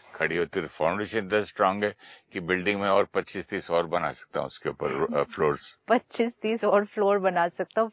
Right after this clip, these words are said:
Speaker 2: Foundation इतनी strong है। See, we are aware। इसीलिए groove बहुत important है, इसीलिए groove की checking। हम बहुत easily कहते हैं,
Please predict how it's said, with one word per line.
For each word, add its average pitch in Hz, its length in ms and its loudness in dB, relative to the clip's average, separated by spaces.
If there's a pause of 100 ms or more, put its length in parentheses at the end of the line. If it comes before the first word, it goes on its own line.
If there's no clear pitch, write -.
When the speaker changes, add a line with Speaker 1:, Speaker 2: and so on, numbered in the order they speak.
Speaker 2:
Foundation 208 640 4
इतनी 202 300 -4
strong 165 460 -2
है। 170 180 -8
See, 208 280 -6 (720)
we 214 240 6
are 214 140 8
aware। 196 460 0 (600)
इसीलिए 294 720 4 (200)
groove 233 400 4 (120)
बहुत 226 240 4
important 196 640 2
है, 147 280 -10 (420)
इसीलिए 277 400 4
groove 233 340 6 (120)
की 262 100 4
checking। 196 560 0 (640)
हम 233 160 4
बहुत 269 220 6
easily 254 400 4
कहते 214 340 2
हैं, 240 140 0